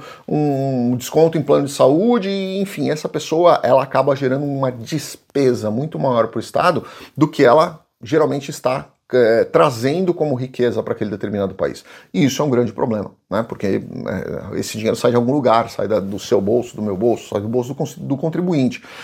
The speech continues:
E existem outras prioridades que o Estado precisa fazer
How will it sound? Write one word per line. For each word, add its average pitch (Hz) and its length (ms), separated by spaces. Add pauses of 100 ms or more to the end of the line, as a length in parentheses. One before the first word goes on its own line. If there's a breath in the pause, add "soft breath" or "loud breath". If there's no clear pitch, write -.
(120 loud breath)
E 165 140
existem 165 380
outras 175 520
prioridades 135 720
que - 140
o - 20
Estado 120 300
precisa 107 360
fazer 120 540